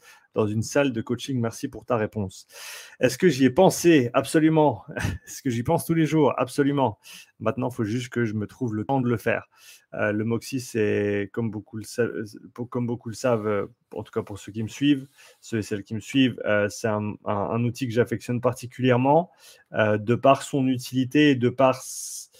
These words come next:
la perspective unique qu'il nous donne au niveau périphérique sur, euh, les différentes cinétiques que l'on peut observer.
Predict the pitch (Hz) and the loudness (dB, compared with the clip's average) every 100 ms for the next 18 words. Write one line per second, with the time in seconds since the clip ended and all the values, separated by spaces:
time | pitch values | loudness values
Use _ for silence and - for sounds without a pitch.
0 | - - - - 120 117 123 123 135 - | -20 -20 -20 -12 -4 2 2 4 0 0
1 | 135 131 139 123 143 135 151 - 131 120 | -4 0 -2 0 4 4 2 -2 -2 0
2 | 117 123 131 127 98 113 113 110 107 127 | 4 6 6 4 0 0 0 -2 0 0
3 | 127 - 131 135 - - - - 110 101 | 0 2 0 0 -8 -18 -16 -6 -2 0
4 | 101 95 104 104 110 117 117 - 117 107 | 0 0 -4 -6 -2 -2 -2 -2 -4 -4
5 | 123 - 107 104 113 101 90 101 120 170 | -8 -6 -6 -4 -4 -4 -2 0 0 -2